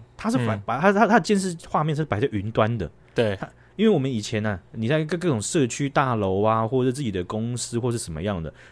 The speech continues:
Speaker 1: 你要去装监视器的系统，你就是要摆一台主机，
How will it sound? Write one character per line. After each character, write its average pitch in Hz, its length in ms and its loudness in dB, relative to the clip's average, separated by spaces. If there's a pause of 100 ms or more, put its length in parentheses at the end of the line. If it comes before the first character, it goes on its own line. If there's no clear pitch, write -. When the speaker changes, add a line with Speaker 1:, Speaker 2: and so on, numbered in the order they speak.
Speaker 1:
你 123 160 0
要 214 180 2
去 196 100 -2
装 139 240 0
监 131 180 0
视 123 140 -4
器 113 180 -2
的 95 80 -4
系 107 220 -4
统， 85 200 -10
你 87 100 -6
就 120 100 -2
是 139 80 -2
要 139 100 4
摆 90 200 -2
一 120 60 0
台 107 140 -2
主 85 180 -10
机， 117 280 -8